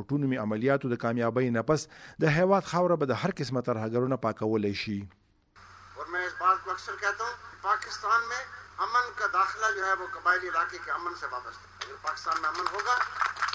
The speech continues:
Speaker 2: تو اس کے لیے قبائلی علاقے میں اس کا دروازہ یہاں سے، میں آپ سب کو مبارکباد دینا چاہتا ہوں اور پوری قوم کو دینا چاہتا ہوں کہ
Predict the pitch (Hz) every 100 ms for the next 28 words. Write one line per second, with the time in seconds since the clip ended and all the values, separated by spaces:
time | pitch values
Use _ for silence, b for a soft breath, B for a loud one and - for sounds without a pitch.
0 | - - - - - - - 202 - 415
1 | 415 480 587 - - - - - 175 190
2 | 185 170 180 185 175 160 - - 143 143
3 | 147 143 139 143 - - - - 151 156
4 | 139 - - 117 139 - 175 185 170 165
5 | 185 196 180 170 170 165 160 156 175 175
6 | 190 196 214 240 240 214 202 190 160 131
7 | 123 - - -